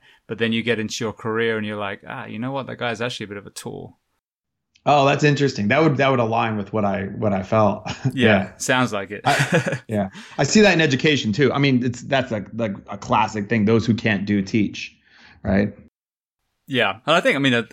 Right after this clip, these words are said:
Speaker 1: I think that the best ones, you know, do both. I think that that's a, that's a shame. I think the best coaches, there are some coaches that have never been champions, but was still great at whatever they do. I think it's impossible to really teach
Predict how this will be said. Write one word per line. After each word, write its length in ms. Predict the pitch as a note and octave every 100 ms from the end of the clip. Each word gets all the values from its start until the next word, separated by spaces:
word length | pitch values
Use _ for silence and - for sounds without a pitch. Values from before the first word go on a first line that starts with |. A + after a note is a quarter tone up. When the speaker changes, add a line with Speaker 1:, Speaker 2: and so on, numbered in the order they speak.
| -
Speaker 1:
I 100 | C3
think 220 | D#3+ C3
that 160 | B2 A2+
the 80 |
best 300 | A2 D#3+ F3
ones, 540 | C#3+ B2+ A#2 G#2 - -
you 120 | C3+ A#2
know, 60 |
do 360 | G2 - B2+ F3
both. 460 | B2 - B2 - -
I 80 | C3
think 160 | B2 B2
that 240 | B2+ A#2+ -
that's 220 | B2 -
a, 120 | B2 _ _ -
that's 240 | B2+ -
a 60 | B2
shame. 680 | - C3+ C#3+ A2 G2+ A#2
I 60 | B2
think 260 | A2+ B2 A2+
the 120 | A#2
best 360 | A2+ A#2 -
coaches, 360 | - B2+ B2 A2+
there 100 | C#3
are 80 | F3
some 200 | - C#3
coaches 340 | D3 D3 B2+
that 140 | A2+ A2+
have 120 | G2+
never 300 | A#2 A#2 A2
been 460 | G2 A#2 A2+ G#2+ G#2 - _ -
champions, 720 | - - C3+ F3 D3 A2 G#2+
but 140 | A2 G#2+
was 120 | A2
still 480 | - C3 B2 G#2+ _
great 320 | - A2 A#2+ A#2+
at 80 |
whatever 300 | G#2+ G#2+ G#2+
they 140 | G2+ G2
do. 200 | A#2+ A2
I 60 | A2+
think 140 | D3+
it's 120 | A#2+
impossible 420 | G#2+ A2 C#3+ - G#2
to 60 | F#2+
really 240 | G2+ G2
teach 460 | - B2+ G#2+ -